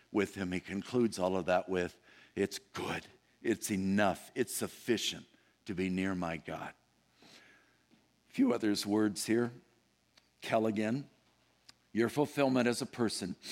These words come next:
is not dependent on being sexually or romantically fulfilled. You can have the best spouse on the planet and enjoy the most fulfilling sex life imaginable in that covenant, yet this fact remains. If your heart is not satisfied in God, it will wander to find satisfaction elsewhere.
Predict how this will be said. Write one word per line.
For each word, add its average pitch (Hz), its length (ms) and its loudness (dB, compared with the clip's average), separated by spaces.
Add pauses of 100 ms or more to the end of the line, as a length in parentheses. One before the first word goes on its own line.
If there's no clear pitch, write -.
(280)
is 110 220 0
not 117 200 4
dependent 117 380 2
on 107 140 4
being 104 220 4
sexually 117 600 2
or 104 160 2
romantically 98 720 2
fulfilled. 85 640 -2 (640)
You 113 120 4
can 120 120 2
have 113 140 2
the 104 80 0
best 117 260 2
spouse 123 400 2
on 120 80 0
the 110 80 2
planet 131 500 0
and 107 160 2
enjoy 117 360 2
the 120 80 2
most 120 260 2
fulfilling 127 480 2
sex - 340 0
life 143 240 2
imaginable 151 760 2
in 135 240 2
that 151 200 2
covenant, 165 420 -2 (420)
yet 113 220 2
this 143 200 2
fact 131 320 4
remains. 110 480 4
If 104 120 -2
your 107 120 4
heart 127 240 4
is 143 100 -2
not 151 180 0
satisfied 139 520 2
in 98 160 0
God, 139 360 2 (400)
it 151 160 4
will 117 200 4
wander 151 460 4
to 156 180 -4
find 151 280 2
satisfaction 135 760 2
elsewhere. 104 580 2